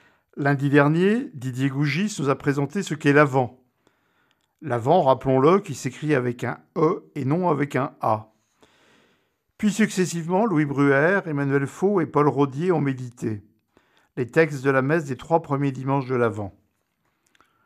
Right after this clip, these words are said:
Aujourd'hui, chers auditeurs, nous allons méditer ensemble les textes du quatrième dimanche de l'Avent que nous entendrons le dix-huit décembre prochain. Il s'agit en particulier d'un passage de l'évangile de saint Matthieu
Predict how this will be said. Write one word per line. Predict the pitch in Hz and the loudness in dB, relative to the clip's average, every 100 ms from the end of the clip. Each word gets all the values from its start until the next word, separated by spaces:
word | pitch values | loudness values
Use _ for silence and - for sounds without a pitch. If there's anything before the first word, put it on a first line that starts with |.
| _ _ _ _ _ - | _ _ _ _ _ -4
Aujourd'hui, | 165 185 208 196 | 0 2 4 4
chers | 160 147 | 2 2
auditeurs, | 156 156 220 202 | 0 0 2 2
nous | 156 156 | 4 2
allons | 180 | 2
méditer | 175 175 160 165 | 0 -2 -2 0
ensemble | 156 139 202 202 | 0 0 -2 0
les | 151 - | -2 -2
textes | 202 202 - 143 | -4 -4 -8 -12
du | 120 - | -12 -4
quatrième | 226 226 175 185 170 | -4 -4 -6 -2 -2
dimanche | 151 156 143 127 | -2 -2 -2 -2
de | 127 | -2
l'Avent | 123 120 165 202 _ _ _ _ _ - | -2 0 -4 -4 _ _ _ _ _ -4
que | |
nous | 165 170 165 | 0 2 2
entendrons | 180 165 156 139 190 220 | 0 2 0 2 0 0
le | 135 | 0
dix-huit | 120 226 190 185 | -2 -6 -4 -4
décembre | 175 151 165 170 143 143 | -2 -2 -2 -4 -2 -6
prochain. | - 131 - 110 87 - _ _ _ _ _ _ _ _ _ _ _ - | -6 -8 -8 -10 -12 -18 _ _ _ _ _ _ _ _ _ _ _ -10
Il | 147 | -2
s'agit | 185 170 233 | 0 4 2
en | |
particulier | 202 165 165 151 175 226 | 4 2 0 -6 -2 0
d'un | 170 135 | 0 0
passage | 170 165 - 196 | 0 -2 0 0
de | 151 | 0
l'évangile | 143 139 151 135 160 | 0 0 -2 -4 -6
de | 151 139 | -6 -6
saint | 113 196 | -4 -2
Matthieu | 190 147 - 127 120 151 | 0 -2 -4 -4 -2 -2